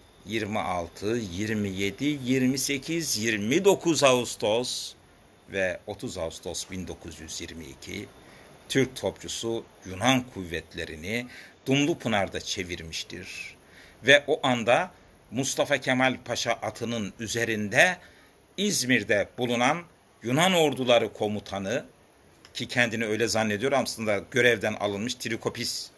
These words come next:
atanmış o tarihte, şahlanan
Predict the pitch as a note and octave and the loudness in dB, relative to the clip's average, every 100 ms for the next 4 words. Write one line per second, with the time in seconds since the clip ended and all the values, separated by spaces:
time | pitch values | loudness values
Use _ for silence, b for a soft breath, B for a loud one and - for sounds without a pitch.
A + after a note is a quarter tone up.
0 | - G2+ F2+ E2+ A2+ - - - - - | -8 -6 -6 -6 -6 -6 -8 -14 -6 -4
1 | A2 G2+ F#2 E2 - A#2+ F3 B B B | 0 2 2 0 0 0 0 B B B
2 | B B - - - C3 A#2 A#2+ B2 A#2+ | B B -4 2 6 6 6 4 4 2
3 | G2+ | -2